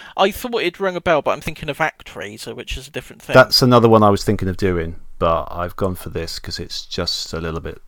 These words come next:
Speaker 2: shorter and simpler.
Speaker 1: Yeah, so I'm not familiar with this at all.
Speaker 2: Well, it, it sounds like some sort of aerial combat game, d-, d-, doesn't
Speaker 1: Okay.
Speaker 2: it? But it's nothing like that at all. It's a platformer.
Speaker 1: Oh, right, okay.
Speaker 2: Um, it's, it, I, I think, a fairly standard sort of platformer, but I've played,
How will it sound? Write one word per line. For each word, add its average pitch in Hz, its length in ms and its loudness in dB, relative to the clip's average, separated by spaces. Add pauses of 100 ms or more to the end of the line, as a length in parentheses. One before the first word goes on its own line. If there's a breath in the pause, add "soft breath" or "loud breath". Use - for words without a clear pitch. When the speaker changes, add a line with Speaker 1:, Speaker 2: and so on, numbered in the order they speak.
(160)
Speaker 2:
shorter - 560 -10
and 78 100 -14
simpler. - 240 -14 (400 loud breath)
Speaker 1:
Yeah, 143 180 -4
so - 160 -2
I'm 170 60 -6
not 175 160 -2
familiar 156 340 -6
with 113 140 -6
this 151 220 -10
at - 120 -16
all. 143 200 -12 (200)
Speaker 2:
Well, 139 340 8
it, - 280 -6 (160)
it 131 140 -2
sounds 185 360 4
like 107 180 6
some 104 180 0
sort 104 160 0
of 98 80 0
aerial 95 400 4
combat 90 420 -2
game, 80 380 -8 (400)
d-, 92 100 -6
d-, - 220 -14
doesn't 85 220 -4
Speaker 1:
Okay. - 160 -8
Speaker 2:
it? 82 60 -16
But 95 60 0
it's 95 120 -4
nothing 98 260 0
like 87 140 -2
that 78 100 -6
at - 100 -14
all. 76 100 -10
It's - 140 -10
a - 40 -8
platformer. 78 500 -8 (480)
Speaker 1:
Oh, 208 140 0
right, 120 300 -10
okay. - 280 -8
Speaker 2:
Um, 107 560 4 (320 loud breath)
it's, 147 320 2
it, 151 400 -2
I, 131 160 -4
I 170 60 2
think, 220 180 0
a - 40 0
fairly 90 320 0
standard 107 480 2
sort 135 200 0
of 117 60 -8
platformer, 135 600 2
but 123 300 6
I've 120 300 0
played, 151 320 2